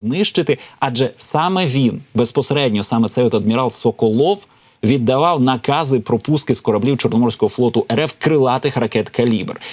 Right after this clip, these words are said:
Тому всі смерті цивільних українців від ракет «Калібр» саме на його совісті, на совісті цього адмірала Соколова. Утім,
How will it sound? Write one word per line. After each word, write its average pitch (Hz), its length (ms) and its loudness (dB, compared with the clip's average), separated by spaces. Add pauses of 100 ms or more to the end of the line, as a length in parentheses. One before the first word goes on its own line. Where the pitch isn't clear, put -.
Тому 185 180 0
всі 180 440 0
смерті 127 720 -2 (160)
цивільних 131 640 0
українців 127 760 0 (280)
від 117 280 0
ракет 123 400 -2
«Калібр» 131 480 0 (260)
саме 151 400 -2
на 131 180 2
його 123 360 2
совісті, - 600 -2 (260)
на 110 140 2
совісті 160 500 0
цього 104 300 0 (600)
адмірала 101 380 -2 (280)
Соколова. - 640 -2 (540)
Утім, 139 360 0